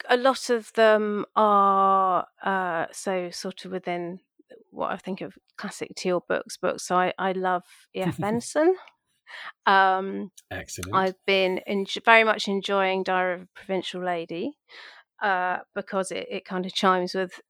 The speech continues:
Speaker 1: even though my experience of, of being a mother is very different, not being a sort of, uh, upper middle class woman of the
Speaker 2: <laughs>
Speaker 1: nineteen thirties, there are many themes that are still the same.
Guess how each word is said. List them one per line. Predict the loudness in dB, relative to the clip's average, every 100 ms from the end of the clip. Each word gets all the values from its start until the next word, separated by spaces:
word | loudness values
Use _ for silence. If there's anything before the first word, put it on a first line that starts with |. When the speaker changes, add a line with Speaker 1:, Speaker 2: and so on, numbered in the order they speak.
| -4
Speaker 1:
even | -2 0 0
though | 2 2 0 -6 -14 _ _ -6
my | -4
experience | -4 -4 -4 -4 -4
of, | -4 -4 -12 _ _
of | -10 -6
being | -4 -4
a |
mother | -4 -4 -8
is | -8
very | -8 -6
different, | -6 -6 -6 -6
not | -6 -8 _
being | -6 -4 -6
a | -8 -8
sort | -10 -12 -14 -10
of, | -10 -8 -10
uh, | -8 -8 _ -16
upper | -12 -10
middle | -10 -10
class | -10 -8 -8 -10 -14 -16 _ _ _ _ _
woman | -6 -4 -2
of | -4
the | -2
Speaker 2:
<laughs> |
Speaker 1:
nineteen | 0 0 0 -2 -2
thirties, | 0 0 -2 -6 -4
there | 0 2
are | 2
many | 0 -2
themes | -2 -2 -2
that | -6 -8
are |
still | -6 -8 -8
the |
same. | -10 -8 -6 -8